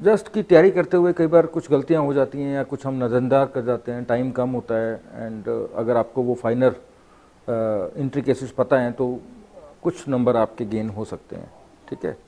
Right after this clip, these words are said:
आज मैं इस lecture में सिर्फ general studies के different components I will discuss कि क्या-क्या scope है उसका और, uh, किस तरह के question पहले आए हैं और आगे क्या आने की उम्मीद है, ये part मैं करूँगा। फिर एक lecture और मैं record करूँगा जिसमें आपको मैं ये discuss करूँगा कि किस तरह के question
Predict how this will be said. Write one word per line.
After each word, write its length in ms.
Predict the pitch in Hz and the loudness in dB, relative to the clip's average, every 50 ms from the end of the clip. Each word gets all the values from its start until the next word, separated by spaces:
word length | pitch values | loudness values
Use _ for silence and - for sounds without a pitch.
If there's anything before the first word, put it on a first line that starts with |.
| _ _ _ _ _ _ _ _ _ _ _ _ _ _ _ _ _ _ _ _ _ - _ _ _ - | _ _ _ _ _ _ _ _ _ _ _ _ _ _ _ _ _ _ _ _ _ -20 _ _ _ 2
आज 260 | - 139 156 180 170 165 | 6 8 10 10 8 8
मैं 200 | 190 196 196 202 | 4 2 2 2
इस 180 | 214 - - | 0 0 0
lecture 240 | 185 165 - - 190 | 0 0 0 -2 -4
में 140 | 175 185 180 | -4 -2 -4
सिर्फ 280 | 180 - 202 156 127 | 2 4 4 4 4
general 220 | 123 143 135 160 170 | 2 2 2 2 0
studies 380 | - - 160 156 170 170 170 | -2 -2 0 2 2 2 0
के 140 | - - 165 | 0 -2 -2
different 300 | 147 143 - - 160 156 - | -2 -2 -2 -4 -6 -4 -2
components 460 | 135 127 127 - 156 151 147 147 - 139 | -2 -2 -2 -2 -2 -2 -2 0 0 0
I 60 | 131 | 2
will 180 | 127 135 127 123 | 2 0 -2 -4
discuss 380 | 113 - - 127 127 127 - | -6 -2 -2 -2 -2 -2 -6
कि 460 | - - 135 131 127 127 127 127 131 - - - 156 - - | -10 -8 -6 -6 -6 -6 -8 -8 -10 -12 -16 -20 -20 -8 0
क्या-क्या 260 | 151 131 120 - 156 | 0 0 2 2 2
scope 340 | 131 - - 151 151 151 - | 0 0 0 -2 -2 0 2
है 80 | 131 120 | 2 0
उसका 280 | 113 104 - - 131 | 0 -2 -2 -2 -2
और, 460 | 156 196 - - - 123 127 120 120 113 113 120 120 117 107 101 95 92 - - | -2 -4 -6 -6 -2 0 2 2 2 0 0 0 0 0 0 0 -4 -6 -10 -14
uh, 60 | - 139 - - | -16 -14 -8 -8
किस 140 | 151 - | -6 -2
तरह 140 | - 156 143 | 2 2 2
के 100 | 135 139 | 2 0
question 280 | 131 - 127 - - 143 | -2 -2 -2 -2 -4 -2
पहले 280 | - 131 120 127 131 | 0 0 2 4 4
आए 180 | 123 117 120 135 | 2 2 2 0
हैं 220 | 135 131 131 131 135 | -2 -2 -2 -2 0
और 140 | 135 131 120 | 2 2 2
आगे 200 | 113 113 127 123 | 2 2 0 -2
क्या 200 | - 139 131 123 | 0 2 2 2
आने 140 | 120 120 | 0 -2
की 100 | 113 123 | -4 -4
उम्मीद 340 | 131 120 117 113 110 98 92 | -4 -4 -4 -6 -6 -4 -4
है, 140 | 95 85 80 - - - - - - - - - - - - - - - _ _ 123 | -4 -4 -4 -8 -16 -20 -20 -20 -20 -20 -20 -20 -20 -20 -20 -20 -20 -20 _ _ -2
ये 80 | 139 | 0
part 280 | 131 - 127 117 - - | 4 6 6 6 4 2
मैं 80 | 123 | -4
करूँगा। 300 | - - 90 92 - 107 | -4 -4 -8 -8 -10 -12
फिर 180 | - - - 170 | -6 -2 2 4
एक 180 | 170 175 170 170 | 4 6 6 4
lecture 240 | 170 170 - 190 | 2 2 2 0
और 260 | 165 - 147 151 165 180 | 2 6 6 8 8 6
मैं 120 | 185 180 | 6 2
record 280 | 165 - - 135 127 123 | 2 4 4 4 4 2
करूँगा 320 | - 113 101 98 104 131 | 0 -6 -6 -6 -8 -8
जिसमें 300 | 139 139 - - 156 151 | -8 -10 -8 -4 0 0
आपको 260 | 139 127 - - 156 | 0 0 0 -2 -2
मैं 120 | 143 143 143 | 0 2 2
ये 120 | 147 160 | 2 2
discuss 300 | 147 - - - 139 - | 2 0 -2 -4 -8 -6
करूँगा 280 | - 123 104 110 127 135 | -4 -4 -4 -4 -6 -10
कि 120 | - 151 | -12 -10
किस 260 | - 151 - - - | -10 -10 -10 -8 -4
तरह 240 | - 147 127 151 185 | -2 0 0 0 0
के 120 | 180 - | -2 -2
question 420 | 175 - 143 - - - 147 131 | -2 -2 -2 -2 -2 -4 -4 -4